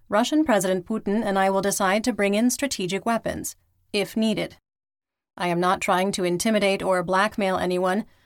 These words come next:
"I want to safeguard the Belarusian state and ensure peace for the Belarusian people." End quote. The Dark Potato Prince wasn't done, adopting the same messaging used by the Kremlin that a good patriot is a terrified patriot.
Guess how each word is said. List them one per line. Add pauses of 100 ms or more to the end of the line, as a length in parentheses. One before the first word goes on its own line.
(160)
"I
want
to
safeguard
the
Belarusian
state (260)
and
ensure
peace
for
the
Belarusian
people." (480)
End
quote. (1200)
The
Dark
Potato
Prince
wasn't
done, (240)
adopting
the
same
messaging
used
by
the
Kremlin
that
a
good
patriot
is
a
terrified
patriot.